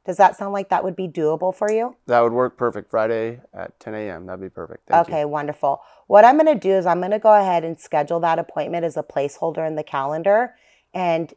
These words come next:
Speaker 1: if you could try to get that paperwork completed and back to me, um, by tomorrow morning, that way we can get that over to the clinician for them to review. And they have ample time to maybe pull any resources they'd like to have ready for you when you come in.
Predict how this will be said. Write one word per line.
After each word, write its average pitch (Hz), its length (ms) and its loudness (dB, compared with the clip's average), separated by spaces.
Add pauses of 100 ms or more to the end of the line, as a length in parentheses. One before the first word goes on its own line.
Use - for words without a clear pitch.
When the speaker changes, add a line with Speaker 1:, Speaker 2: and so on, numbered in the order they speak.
Speaker 1:
if 180 320 -2
you 196 440 0
could 220 160 -4
try 170 380 0
to 180 140 -8
get 165 220 -6
that - 200 -2
paperwork 165 460 -6
completed 170 640 -6
and 160 260 -10
back 143 340 -4
to 190 120 -12
me, 220 320 -6 (400)
um, 165 400 -8 (100)
by 160 280 2
tomorrow 156 500 -4
morning, 160 540 -4 (300)
that 208 140 0
way 226 140 4
we 202 120 2
can 185 120 -6
get 165 160 -6
that 160 160 0
over 160 180 -2
to - 160 -14
the 165 80 -4
clinician 156 540 -8
for 156 120 -8
them 147 200 -6
to 151 160 -14
review. 156 640 0 (320)
And 180 200 -6
they 180 140 0
have 175 260 -4
ample 156 320 -6
time 151 340 -10
to 156 100 -12
maybe 147 260 -8
pull 160 280 -6
any 156 180 -6
resources 143 640 -12
they'd 135 160 -8
like - 220 -12
to 156 60 -18
have 139 240 -10
ready 131 220 -10
for 139 180 -12
you 131 160 -10
when 127 140 -14
you 123 80 -14
come - 260 -18
in. - 220 -20